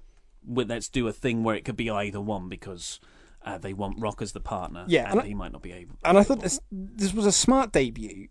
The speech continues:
Speaker 2: in the sense that you're right, they didn't debut in the Rumble, which protects Rousey, because if she came in and was just awful,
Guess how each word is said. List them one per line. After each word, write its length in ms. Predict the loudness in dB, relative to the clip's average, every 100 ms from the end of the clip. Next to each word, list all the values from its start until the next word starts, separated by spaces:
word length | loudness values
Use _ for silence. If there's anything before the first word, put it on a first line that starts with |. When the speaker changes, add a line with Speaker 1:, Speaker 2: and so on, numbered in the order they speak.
| 2
Speaker 2:
in 140 | 2
the 80 | 2
sense 280 | 4 2 4
that 200 | 0 0 -6 -2
you're 140 | 2 8
right, 160 | 8
they 60 | 6
didn't 180 | 4 6
debut 260 | 6 6
in 80 | 6
the 80 | 6
Rumble, 420 | 4 0 -4 -6 -2
which 200 | -4 -4
protects 520 | -6 -4 -4 -4 -8 -4
Rousey, 420 | 0 2 0 -4 -4
because 320 | -2 -2 -2
if 80 | -6
she 100 | 0
came 240 | 2 4
in 80 | 2
and 80 | 0
was 120 | -2
just 240 | -4 -4 -8 -10 0
awful, 500 | 2 2 0 -10